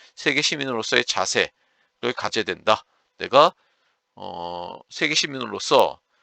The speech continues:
지구촌 곳곳에서 일어나는 일에 관심을 가지고 그 문제를 해결하기 위한 어떤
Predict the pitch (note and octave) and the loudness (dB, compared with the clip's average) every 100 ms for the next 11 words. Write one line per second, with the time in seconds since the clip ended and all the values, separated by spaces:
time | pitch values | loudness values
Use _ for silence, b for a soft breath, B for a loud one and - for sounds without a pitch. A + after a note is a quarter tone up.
0 | _ _ _ _ - A#2+ A#2+ C#3+ C3+ G#2 | _ _ _ _ -6 -6 -8 -8 -8 -8
1 | B2 A#2+ A#2 A#2+ A#2 F#2+ G#2 G#2+ G2+ G#2 | -4 -2 0 0 0 0 0 -2 -4 -6
2 | F#2 A2+ - F#2+ A2 G#2 G2 F#2 A2 A#2+ | -4 -4 -2 -4 -6 -6 -6 -4 -4 -6
3 | G#2+ G2+ G#2+ B2 E3 E3 D3 A#2+ G#2 F#2+ | -8 -8 -6 -6 -6 -4 -4 0 -2 -4
4 | - D3 G3+ | 0 2 2